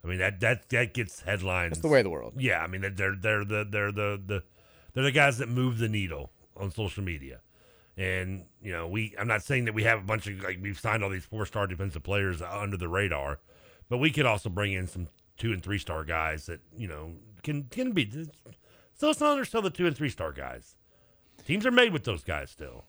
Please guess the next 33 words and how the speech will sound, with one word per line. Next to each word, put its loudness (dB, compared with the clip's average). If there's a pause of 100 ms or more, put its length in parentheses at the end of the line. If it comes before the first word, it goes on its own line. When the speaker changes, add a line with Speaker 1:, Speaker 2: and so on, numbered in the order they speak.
(180)
Speaker 2:
Texas 4
has 6
defensive 2
recruits. 2 (100)
Guards 6
play 8
defense 2
too. 4
Oh, 4
we're -4
talking 0
football. -16 (240)
Speaker 1:
<laughs> -14 (420)
Guards -12
play -18
defense -18 (300)
too. -16
<laughs> -16 (2500)
Speaker 2:
Oh, 10 (100)
um, 10 (1120)
Texas 4
says, 6
"It's -4
the 2
first 6
day 8
of 6
summer, 6
longest 8
day 6
of 4
the 0
year. 4